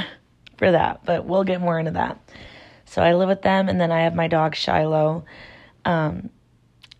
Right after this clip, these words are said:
for my immediate family, I have an older sister, S-, Sam. Her husband's name is Nash.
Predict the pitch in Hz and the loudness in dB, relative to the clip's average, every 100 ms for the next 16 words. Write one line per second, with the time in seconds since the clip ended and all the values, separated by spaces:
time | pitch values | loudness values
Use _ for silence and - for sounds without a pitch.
0 | _ - - 196 175 165 170 190 202 202 | _ -12 -4 0 2 0 0 0 0 -2
1 | - 190 185 185 175 175 - 180 175 165 | -2 0 0 2 2 0 -2 -2 -2 -4
2 | 180 175 170 - - - - - 180 165 | -8 -4 -6 -8 -10 -10 -8 0 2 2
3 | 170 170 - - - - 185 175 175 170 | 0 -4 -12 -20 -20 -6 -2 2 0 0
4 | 175 170 170 165 180 160 151 156 | -4 -2 -2 -2 -2 0 0 -2